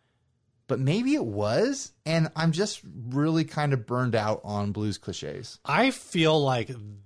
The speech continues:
Speaker 2: this album is kind of a blues cliche, but the album that we are talking about next week is not a, a blues cliche.
Speaker 1: We're gonna, next week we're gonna talk about, what was the name of the, as the Hendrix album?
Speaker 2: Are You
Speaker 1: Are You
Speaker 2: Experienced?
Speaker 1: Experienced?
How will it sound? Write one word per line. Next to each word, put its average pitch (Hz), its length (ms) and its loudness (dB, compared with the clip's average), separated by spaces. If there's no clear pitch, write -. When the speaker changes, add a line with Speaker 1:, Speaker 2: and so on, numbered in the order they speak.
Speaker 2:
this 131 360 -2
album 127 400 0
is 113 160 -6
kind 123 320 -6
of 123 80 -6
a 127 80 -2
blues 123 340 -4
cliche, 123 540 -4
but 113 200 -6
the 117 80 -2
album 120 380 -4
that 107 180 -12
we 104 380 -6
are 131 160 -4
talking 123 240 0
about 110 180 -2
next 117 260 -4
week 104 280 -6
is 107 160 -8
not 101 200 0
a, 101 60 -4
a 107 80 -8
blues 101 280 -6
cliche. 95 440 -10
Speaker 1:
We're 165 160 6
gonna, 185 280 2
next 170 280 2
week 180 160 2
we're 139 240 2
gonna 123 360 2
talk 110 480 0
about, 104 320 0
what 180 100 -2
was 170 120 0
the 147 60 2
name 120 140 2
of 113 60 0
the, 107 120 -2
as 139 180 0
the 151 100 0
Hendrix 143 360 0
album? 92 360 -2
Speaker 2:
Are 135 160 4
You 123 160 4
Speaker 1:
Are 175 180 6
You 175 80 8
Speaker 2:
Experienced? 104 160 0
Speaker 1:
Experienced? 101 600 0